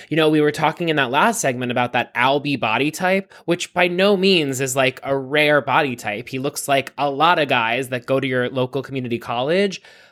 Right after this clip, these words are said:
but you don't really see that body type reflected in a lot of present day porn.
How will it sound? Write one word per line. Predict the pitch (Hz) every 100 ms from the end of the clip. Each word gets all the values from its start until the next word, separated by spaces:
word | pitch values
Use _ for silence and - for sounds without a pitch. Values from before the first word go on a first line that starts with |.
| _
but | - 165
you | 160
don't | 151 127 175 214
really | 175 151
see | 135 143
that | 131 123
body | 120 123
type | 123 135 123
reflected | 123 131 127 - 127
in | 123
a | 131
lot | 127
of | 123 120
present | - 143 131 135 127
day | 123 120
porn. | 117 - 123 127 165 214